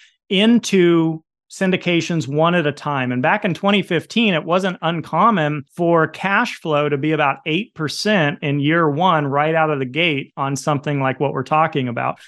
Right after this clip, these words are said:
So I felt like that was conservative. And some of the things I invest in have higher yields than that, like note lending, for example, I was getting, like, twelve percent. So I wanted to average eight percent of my portfolio. And I still actually keep that average today, believe it or not, even though cap rates and yield have come down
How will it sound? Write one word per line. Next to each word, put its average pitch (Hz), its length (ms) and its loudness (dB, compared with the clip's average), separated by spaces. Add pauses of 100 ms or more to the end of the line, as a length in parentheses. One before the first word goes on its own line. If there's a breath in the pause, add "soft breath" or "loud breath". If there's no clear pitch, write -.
(240 loud breath)
So 170 460 2
I 170 160 0
felt 185 220 -2
like 165 160 -2
that 170 140 2
was 156 120 -2
conservative. 139 800 -2 (400 soft breath)
And 151 180 -2
some 196 200 0
of 185 80 2
the 170 80 2
things 165 260 -2
I 147 120 2
invest 147 380 -2
in 151 120 -2
have 143 180 -4
higher 151 340 0
yields 143 460 -2
than 175 200 -4
that, 190 260 -2
like 131 200 -2
note 135 280 0
lending, 147 360 0
for 143 140 -2
example, 139 400 -2
I 135 60 2
was 127 140 0
getting, 135 220 -2
like, 120 160 -4
twelve 139 360 -4
percent. 143 420 -4
So 151 120 -4
I 156 120 2
wanted 202 300 2
to 160 260 -6
average 147 800 -2 (320 soft breath)
eight 165 260 0
percent 175 340 0
of 156 80 2
my 143 160 2
portfolio. 139 840 -2 (240 loud breath)
And 165 120 0
I 175 40 2
still 269 320 0
actually 175 320 0
keep 175 260 -6
that 139 160 2
average 139 440 0
today, 143 340 0
believe 135 260 0
it 131 80 -4
or 127 60 -4
not, 139 260 0
even 139 220 -4
though 135 400 -2
cap 147 300 -2
rates 143 340 -4
and 131 320 -4
yield 165 340 2
have 131 220 -2
come 160 260 0
down 156 460 2